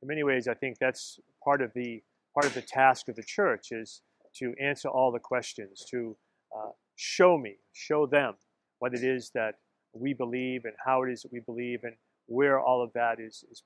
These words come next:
placed. In the Gospels today, Jesus is, uh, trying to show the people that, uh, his preaching, his, uh, invitation to, uh, to allow him to be the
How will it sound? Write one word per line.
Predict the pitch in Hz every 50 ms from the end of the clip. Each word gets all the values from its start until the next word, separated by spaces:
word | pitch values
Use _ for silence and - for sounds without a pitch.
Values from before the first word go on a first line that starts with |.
| _
placed. | - 214 190 131 107 - - - _ _ _ _ _ _ _
In | 127
the | 131 131
Gospels | 120 143 147 170 165 - - 156 143 - -
today, | - 131 120 117 117 117 117 123 127 123 -
Jesus | - 131 131 131 131 123 123 117 - 120
is, | 113 110 110 - _ _ _ _ _ _ 127
uh, | 123 120 95 - - - - _ _ -
trying | - 147 143 147 147 143 135 - -
to | 131 120 113 - -
show | - - - - 147 143 151 147 143
the | 135 123
people | 113 _ - 147 156 - - 131 117 107 110 - _ _ _ _ _ _ - 117
that, | 123 123 123 120 - _ _ _ _ _ _ - -
uh, | 127 123 127 _ _ _ _
his | - 165 165 160 143 - - - _ _ _ _ _ _ _ _ -
preaching, | - 175 170 - - - 139 117 110 110 110 110 _ _ _ _
his, | - 151 151 143 - - - - -
uh, | 123 113 113 - _ _ _ -
invitation | 143 147 139 131 127 - - - 147 147 135 - - 135 113 110 110 - - -
to, | 131 120 117 113 113 - _ _ _ _ _ -
uh, | 120 113 - - - - _ _ _ _ _ _ _ -
to | 135 123 120 - - - 151 _ - 123
allow | 113 117 131 143 143 143 135
him | - 135 143 139 127
to | 127
be | 120 131 120
the | 117